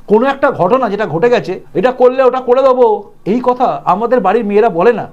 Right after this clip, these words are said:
কিন্তু বাংলাদেশে মুসলিম বাড়ির ওই মহিলা কাঠমুল্লি সে কিন্তু বলে। তার কারণ তার কাছে কিছু যায় আসে না, সে জানে আমি ঠিক কথা বলছি। আমার যেরকম রীতিনীতি সেই অনুযায়ী আমি বলছি। সত্যি তো,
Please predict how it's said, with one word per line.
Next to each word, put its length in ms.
কিন্তু 240
বাংলাদেশে 500
মুসলিম 360
বাড়ির 280
ওই 140
মহিলা 420
কাঠমুল্লি 580
সে 120
কিন্তু 160
বলে। 200
তার 140
কারণ 160
তার 120
কাছে 140
কিছু 160
যায় 200
আসে 180
না, 60
সে 100
জানে 400
আমি 160
ঠিক 180
কথা 180
বলছি। 280
আমার 280
যেরকম 300
রীতিনীতি 480
সেই 220
অনুযায়ী 260
আমি 80
বলছি। 300
সত্যি 240
তো, 200